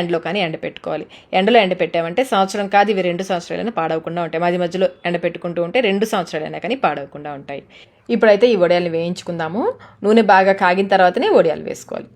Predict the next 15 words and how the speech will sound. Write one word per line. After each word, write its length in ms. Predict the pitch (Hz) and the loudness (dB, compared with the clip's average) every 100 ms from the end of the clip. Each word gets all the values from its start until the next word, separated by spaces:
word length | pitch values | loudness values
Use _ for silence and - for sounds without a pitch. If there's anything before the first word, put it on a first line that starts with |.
| - | -6
ముందు 140 | 185 190 | -4 0
కొంచెం 220 | 196 180 180 | -2 -2 -4
ఒక 80 | 180 180 | -6 -6
చిన్న 120 | 185 180 | -4 -2
ముక్క 140 | 180 208 | 0 2
వేసి 180 | 196 - | 2 2
చూడండి, 320 | 202 170 190 427 539 - _ | 0 0 -2 -4 -4 -18 _
నూనె 200 | 180 175 165 | -2 -2 -4
కాగిందో 280 | 156 156 151 | -8 -10 -12
లేదో. 100 | - | -10
చూడండి 160 | - 160 | -8 -8
ఎంత 100 | 165 | 0
బాగా 120 | 170 180 | 0 2
పొంగిందో 300 | 185 175 165 165 | -2 -2 -4 -2
కదా. 140 | 208 | -2